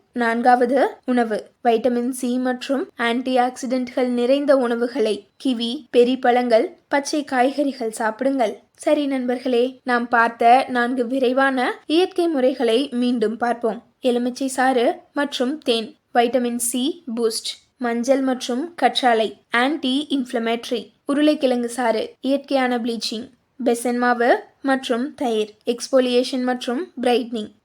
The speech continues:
இவற்றில் உங்களின் சரும வகைக்கு ஏற்ற ஒன்றை தேர்ந்தெடுத்து நிலைத்தன்மையாக பின்பற்றுங்கள். சன்ஸ்கிரீனை மட்டும் மறக்காதீர்கள்.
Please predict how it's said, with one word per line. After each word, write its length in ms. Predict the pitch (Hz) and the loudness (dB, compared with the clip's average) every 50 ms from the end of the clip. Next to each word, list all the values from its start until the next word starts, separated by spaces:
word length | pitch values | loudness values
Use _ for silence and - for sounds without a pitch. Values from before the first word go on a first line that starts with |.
| - 294 320 | -2 0 0
இவற்றில் 440 | 349 403 415 415 - 294 285 311 302 - 262 | 2 2 0 0 0 0 0 0 -2 -2 -2
உங்களின் 360 | 254 254 269 269 269 254 262 254 | 0 2 2 2 2 0 -2 0
சரும 300 | 269 247 247 247 262 269 254 | 2 2 2 2 2 0 -2
வகைக்கு 420 | 285 269 - 277 269 262 262 262 254 240 226 214 226 226 | -2 -2 -2 -2 -4 -2 -2 -2 -2 -2 -2 -2 0 0
ஏற்ற 280 | 233 262 262 - 285 269 254 | 0 0 0 0 0 0 0
ஒன்றை 240 | 247 247 247 262 247 233 240 | 0 -2 -2 -4 -4 -4 -2
தேர்ந்தெடுத்து 600 | 254 277 269 247 262 262 269 254 233 - 233 233 240 302 381 381 - _ - 269 | 0 0 0 2 2 2 0 0 -2 -4 -2 0 0 0 0 -2 -6 _ -4 -2
நிலைத்தன்மையாக 1040 | 285 311 370 381 370 381 359 339 339 320 311 294 294 285 285 - 254 226 226 247 247 - | 0 2 2 2 2 0 -2 0 0 -2 -2 -2 -2 -4 -4 0 4 6 6 4 4 2
பின்பற்றுங்கள். 720 | 247 226 226 220 220 214 214 - 285 277 269 240 214 - - _ _ _ - - | -4 -4 -2 0 0 -2 -2 -2 0 2 4 4 2 2 -2 _ _ _ -4 -2
சன்ஸ்கிரீனை 560 | 262 247 262 262 - 320 320 311 311 311 302 302 | 0 0 0 -2 -2 -2 -2 0 0 0 0 0
மட்டும் 320 | 294 294 294 - 247 247 285 349 339 - 262 | -2 -2 0 0 0 0 -2 -4 -6 -4 -2
மறக்காதீர்கள். 720 | 302 254 247 233 - 233 - 202 240 277 247 - 233 214 - | -2 0 0 0 0 -2 0 0 -2 -2 -2 0 -2 -2 -2